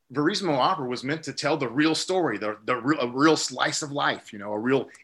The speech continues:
insight into the lives of real people. Well, there's, n-, I mean, for me, there are a few other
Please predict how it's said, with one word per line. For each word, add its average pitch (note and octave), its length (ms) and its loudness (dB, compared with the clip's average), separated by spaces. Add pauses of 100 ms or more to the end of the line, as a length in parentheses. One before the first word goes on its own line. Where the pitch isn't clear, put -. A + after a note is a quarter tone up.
insight D3+ 460 0
into B2 220 -8
the A#2 100 -8
lives A#2+ 320 -2
of G#2 140 -10
real C#3+ 300 2
people. - 420 -12 (640)
Well, B2 160 0
there's, D3 220 2
n-, D3 440 -8
I C#3+ 40 -8
mean, C#3+ 180 -6
for C3+ 100 -6
me, C#3+ 500 -2 (460)
there A#2+ 100 0
are C3 80 4
a - 40 -6
few F3 280 6
other A#2 440 2